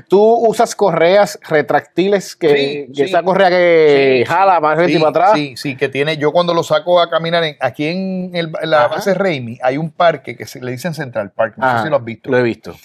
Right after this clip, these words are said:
Speaker 2: Que tiene un, un trail, un,
Speaker 1: Ujú.
Speaker 2: una ruta
Speaker 1: Sí,
Speaker 2: muy
Speaker 1: sí.
Speaker 2: bonita.
Speaker 1: Sí.
Speaker 2: ¿Tú sabes que eso lo hicieron voluntarios?
Speaker 1: No sabía.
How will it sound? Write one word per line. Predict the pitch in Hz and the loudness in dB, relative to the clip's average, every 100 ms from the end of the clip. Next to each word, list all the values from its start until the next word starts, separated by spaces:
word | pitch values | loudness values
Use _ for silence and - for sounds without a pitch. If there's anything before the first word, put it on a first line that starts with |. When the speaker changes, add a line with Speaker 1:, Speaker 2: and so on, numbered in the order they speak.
| _ | _
Speaker 2:
Que | _ 143 | _ -4
tiene | 139 139 | -2 -4
un, | 170 175 170 165 147 | -4 -6 -6 -8 -10
un | 151 | -8
trail, | 160 156 127 107 | -2 -2 -2 -6
un, | 131 127 | -4 -2
Speaker 1:
Ujú. | 127 | 0
Speaker 2:
una | 143 175 | 0 0
ruta | 226 147 127 104 135 | -2 -8 -8 -12 -6
Speaker 1:
Sí, | 135 | -2
Speaker 2:
muy | 156 | -2
Speaker 1:
sí. | 131 | -2
Speaker 2:
bonita. | 247 214 - 127 - | -4 -6 -2 -4 -4
Speaker 1:
Sí. | - 117 117 110 | -6 -4 -2 -4
Speaker 2:
¿Tú | - | -4
sabes | 208 269 | -2 -2
que | |
eso | 233 247 | -4 -6
lo | |
hicieron | 220 240 220 | -4 -4 -4
voluntarios? | 208 170 170 147 _ | -4 -4 -4 -6 _
Speaker 1:
No | 110 | -12
sabía. | - 135 113 160 | -4 -4 -2 -6